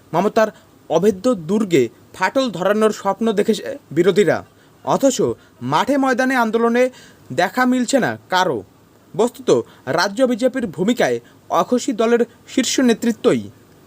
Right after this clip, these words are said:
বিজেপির কেন্দ্রীয় নেতারা মনে করছেন, আরজি করের মতো হাতে গরম ইস্যুতে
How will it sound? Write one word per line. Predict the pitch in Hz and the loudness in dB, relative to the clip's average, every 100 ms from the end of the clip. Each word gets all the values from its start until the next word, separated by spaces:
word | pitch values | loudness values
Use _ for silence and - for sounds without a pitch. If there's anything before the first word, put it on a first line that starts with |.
| - | -8
বিজেপির | 151 226 269 277 - - - | -2 0 0 -4 -8 -14 -4
কেন্দ্রীয় | 220 226 285 | 0 2 2
নেতারা | 247 233 240 240 | 2 2 2 2
মনে | 175 214 | 2 0
করছেন, | 254 269 - 123 104 - _ _ | 2 0 0 -6 -8 -18 _ _
আরজি | - 185 180 240 | -2 -2 -2 -2
করের | 254 254 233 | 0 0 0
মতো | 233 262 269 - - - - - | -2 0 -2 -4 -20 -20 -18 -4
হাতে | 196 - 269 | -2 0 0
গরম | 262 214 131 113 - - | 2 2 0 -4 -14 -8
ইস্যুতে | 208 - 254 262 | -4 -2 2 4